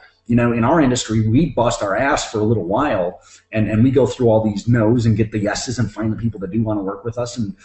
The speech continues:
you know, help them find the same people and go on down, down the line to the point where we have a residual income that keeps coming in from us working one time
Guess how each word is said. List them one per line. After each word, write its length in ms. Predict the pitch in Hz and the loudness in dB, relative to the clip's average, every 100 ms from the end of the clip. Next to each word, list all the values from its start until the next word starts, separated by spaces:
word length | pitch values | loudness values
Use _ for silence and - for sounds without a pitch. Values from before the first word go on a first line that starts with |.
| - _ | -20 _
you 100 | 110 | -6
know, 80 | 104 | -4
help 220 | - 113 | -4 -4
them 180 | 117 113 | 0 0
find 240 | - 113 | 0 0
the 60 | 104 | 0
same 240 | - 110 | -2 -4
people 300 | 107 107 120 | -4 -8 -4
and 120 | 127 104 | -2 0
go 180 | 107 | 0
on 240 | 107 110 104 | 2 0 -2
down, 320 | 104 107 104 | -6 -6 -8
down 200 | 104 107 | -8 -8
the 80 | 98 | -6
line 320 | 95 104 127 - _ _ | -6 -6 -8 -12 _ _
to 60 | |
the 60 | 113 | -8
point 180 | 135 127 | -6 -2
where 100 | 120 | 0
we 100 | 113 | 2
have 160 | 113 | 0
a 40 | 117 | 0
residual 580 | 101 87 127 117 110 - | -2 -2 -2 0 -2 0
income 400 | 147 165 117 98 | 0 0 0 -4
that 140 | 90 | -8
keeps 260 | - 90 - | -12 -14 -12
coming 280 | - 107 85 147 | -6 -6 -4 0
in 360 | 165 104 101 - _ _ _ _ | 2 2 -2 -6 _ _ _ _
from 340 | 131 131 110 - | 0 2 2 0
us 240 | 127 - | -2 0
working 460 | 127 113 117 110 107 _ | -2 0 0 0 -2 _
one 240 | 110 120 110 | 0 2 2
time 340 | 127 120 85 | 0 -2 -4